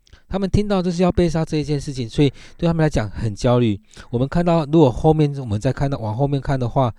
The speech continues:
之后我会谈到，其实当耶稣被钉死在十字架上之后，这些人就不知道怎么样，这些门徒就鸟兽散了。所以其实他们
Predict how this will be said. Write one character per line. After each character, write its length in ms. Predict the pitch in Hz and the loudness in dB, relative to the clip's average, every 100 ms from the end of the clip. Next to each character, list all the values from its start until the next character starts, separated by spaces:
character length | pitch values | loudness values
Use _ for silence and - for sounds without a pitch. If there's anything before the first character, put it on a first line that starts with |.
| - - _ _ _ - | -14 -20 _ _ _ -2
之 180 | 147 | 2
后 120 | 151 139 | 4 4
我 200 | 123 110 | 4 2
会 80 | |
谈 200 | 127 120 | 2 0
到， 220 | 123 135 120 | 0 0 0
其 220 | - 143 | 0 -2
实 180 | - - - _ | -2 -16 -20 _
当 140 | 139 139 | -2 2
耶 100 | 135 | 2
稣 120 | 139 | 2
被 120 | 135 | 2
钉 260 | - 151 120 | 4 0 0
死 140 | 98 | -4
在 140 | 131 | -4
十 100 | 110 | -4
字 80 | 110 | -4
架 140 | 123 117 | -4 -2
上 160 | 120 | -4
之 140 | 113 117 | -4 -2
后， 260 | 123 107 - - _ | 0 -2 -8 -20 _
这 120 | - | -6
些 260 | 135 - 135 | -6 0 0
人 180 | 101 95 - _ _ _ | 0 -8 -20 _ _ _
就 140 | 143 | -2
不 220 | - - | 2 4
知 60 | - | 4
道 80 | 131 | 4
怎 120 | 95 | -2
么 60 | 101 | -8
样， 220 | 107 95 - - _ _ | -8 -10 -18 -20 _ _
这 120 | - 131 | -8 -8
些 260 | - 139 | -6 -6
门 180 | 131 113 | -4 -2
徒 240 | - 95 | -2 -2
就 160 | 90 117 | -4 -6
鸟 160 | 98 78 | -4 -8
兽 220 | - 92 | -8 -8
散 260 | - 73 | -8 -12
了。 100 | 69 - _ _ _ _ _ _ _ _ _ _ - _ _ _ _ _ _ _ _ _ _ - | -14 -20 _ _ _ _ _ _ _ _ _ _ -20 _ _ _ _ _ _ _ _ _ _ -10
所 180 | - 185 | 2 4
以 40 | |
其 120 | 190 | 4
实 40 | 185 | 2
他 100 | 180 | 2
们 160 | 165 | 0